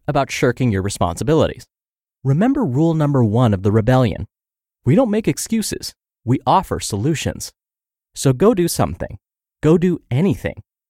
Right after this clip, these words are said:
If you haven't exercised in a month, go for a walk on your lunch break. If you've eaten twenty unhealthy meals in a row, make tonight the first healthy meal.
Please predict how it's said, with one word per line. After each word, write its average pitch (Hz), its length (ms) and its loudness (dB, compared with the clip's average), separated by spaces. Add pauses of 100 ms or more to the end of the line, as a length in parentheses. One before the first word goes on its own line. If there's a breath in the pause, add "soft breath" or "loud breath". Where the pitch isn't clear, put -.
(380)
If 123 100 -8
you 139 80 0
haven't 254 340 -2
exercised 165 640 -6
in 143 140 0
a 127 40 0
month, - 280 -4 (320)
go 117 140 2
for 214 200 -2
a 202 80 2
walk 131 280 0
on 131 100 2
your 123 100 2
lunch 98 240 0
break. - 280 -6 (480)
If 117 100 -6
you've 127 140 -2
eaten 131 280 -4
twenty 214 380 0
unhealthy 180 420 -2
meals 147 240 -2
in 131 60 0
a 127 60 0
row, 190 320 2 (280)
make 226 220 -2
tonight 170 480 -2
the 143 100 -6
first - 420 -2
healthy 113 360 0
meal. 85 260 -6